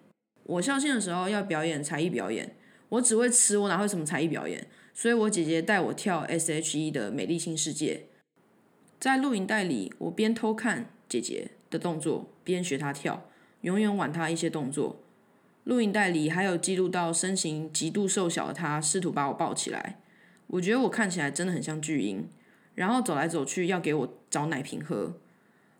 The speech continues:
我边看这些影片，他边小声地说：“哦，我还记得我们躺在房间里，你的手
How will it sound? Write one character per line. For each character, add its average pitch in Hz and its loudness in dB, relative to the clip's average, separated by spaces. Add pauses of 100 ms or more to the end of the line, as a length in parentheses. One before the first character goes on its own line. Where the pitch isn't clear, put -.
我 165 -2
边 202 0
看 208 2
这 190 -2
些 185 0
影 139 -2
片， 151 -4 (140)
他 196 -2
边 190 2
小 139 -2
声 165 -4
地 151 -4
说 156 -4 (720)
：“哦， - -20 (460)
我 - -16
还 160 -10
记 - -10
得 170 -12
我 156 -14
们 160 -16
躺 - -10
在 78 -10
房 80 -14
间 71 -10
里， 67 -18 (360)
你 - -16
的 165 -4
手 - 0